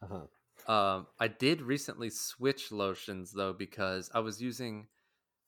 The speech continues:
Speaker 2: uh, which I think, I believe I said on the last week's podcast, but I was using Aveeno because that was the cheapest one I could find at, uh, or that's the cheapest one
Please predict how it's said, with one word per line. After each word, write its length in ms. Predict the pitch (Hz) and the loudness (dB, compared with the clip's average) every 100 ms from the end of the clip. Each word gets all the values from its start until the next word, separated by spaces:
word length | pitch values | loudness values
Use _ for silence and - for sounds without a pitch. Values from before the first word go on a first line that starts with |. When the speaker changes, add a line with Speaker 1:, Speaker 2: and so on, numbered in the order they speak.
| _ _ | _ _
Speaker 2:
uh, 300 | 104 98 95 | 2 4 4
which 180 | 104 107 | 0 0
I 80 | 101 | -2
think, 240 | - 120 | -2 -6
I 80 | - | -6
believe 260 | 104 104 101 | -2 -2 0
I 80 | 95 | 0
said 180 | 110 | 0
on 80 | 98 | 0
the 60 | 90 | 0
last 300 | 98 104 - | 2 2 0
week's 140 | 98 | -6
podcast, 360 | - 92 98 95 | -2 -2 -2 -2
but 60 | 107 | 0
I 20 | |
was 140 | 107 110 | 2 0
using 220 | 104 104 | -4 -2
Aveeno 960 | 101 92 95 110 127 104 87 85 85 95 _ _ _ _ _ _ - | -2 -4 -4 -2 0 0 -2 -4 -8 -12 _ _ _ _ _ _ -10
because 220 | 107 98 | -8 2
that 100 | 104 | 2
was 140 | 98 | 2
the 140 | - 101 | 0 -2
cheapest 500 | 101 120 92 104 101 | -2 -4 -2 -2 2
one 200 | 101 98 | 2 4
I 60 | |
could 160 | 95 98 | 0 -2
find 500 | - 98 95 92 92 - | 2 2 2 -2 -6 -2
at, 280 | 104 90 - | 0 0 0
uh, 300 | 95 85 - | 0 0 0
or 100 | 117 | 2
that's 160 | 107 110 | 4 2
the 60 | 110 | 0
cheapest 320 | 113 101 101 | 0 -2 -2
one 280 | 98 95 | -2 -4